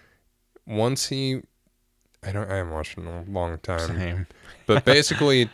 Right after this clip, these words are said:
Speaker 1: from the bathroom scene where he's uncontrollably cutting up a sink 'cause he doesn't know what knives do,
Speaker 2: <laughs>
Speaker 1: on,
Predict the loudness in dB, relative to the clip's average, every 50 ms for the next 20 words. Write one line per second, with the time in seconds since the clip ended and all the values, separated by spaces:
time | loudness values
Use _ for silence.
0 | -8 -18 -18 -2 0 0 0 2 2 0 0 2 4 4 4 4 2 -2 -2 -2
1 | 0 0 0 0 -2 -2 -2 0 0 0 -2 -2 -4 -4 -2 0 0 0 0 0
2 | -2 -4 -4 -4 -4 -4 -4 -4 -2 -2 -2 -2 -4 -6 -4 -2 -2 -2 0 0
3 | -2 -4 -4 -4 -6 -6 -6 -8 -10 _ -2 0 0 2 0 -2 -4 -4 -6 -8
4 | -8 -6 -4 -4 -2 -2 -2 -2 -4 -6 -10 -16 _ -20 -20 -20 -20 -20 -20 -20
5 | -10 -6 -4 -2 -2 2 2 2 2 2 -2 -4 -2 -2 0 0 0 0 -2 -4
6 | -6 -10 -16 -16 -16 -16 -16 -16 -18 -16 -10 -6 -6 -6 -4 -4 -4 -2 -2 -2
7 | -2 -2 -4 -6 -4 -4 -2 -2 -2 -2 -4 -2 0 -2 -2 -2 -4 -14 -20 -10
8 | -8 -8 -8 -8 -10 _ _ _ _ _ _ _ _ -20 -20 -20 _ _ _ _
9 | _ _ _ _ 4 6 6 6 4 2 -2 -4 -8 -10